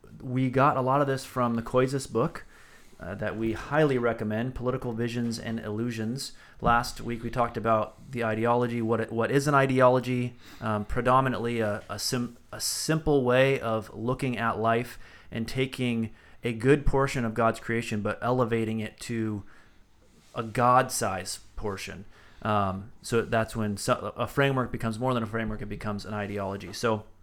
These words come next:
we're gonna continue through and talk about five different ideologies. Today we're gonna talk about liberalism. But before we do that, I wanna talk about left and right.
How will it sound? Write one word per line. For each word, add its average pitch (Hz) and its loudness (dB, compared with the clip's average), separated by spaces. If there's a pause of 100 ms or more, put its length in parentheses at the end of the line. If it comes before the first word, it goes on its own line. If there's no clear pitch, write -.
(380)
we're 143 2
gonna 147 6
continue 139 -2
through 139 2
and 117 0
talk 123 2
about 113 2
five 123 4
different 131 0
ideologies. 127 2
Today 120 0
we're 117 2
gonna 110 -4
talk 110 -2
about 107 -2
liberalism. 120 0 (500)
But 147 4
before 143 2
we 202 8
do 185 4
that, 123 6
I 123 0
wanna 135 0 (520)
talk 139 -2
about 117 2 (400)
left 139 2
and 113 0
right. 107 -2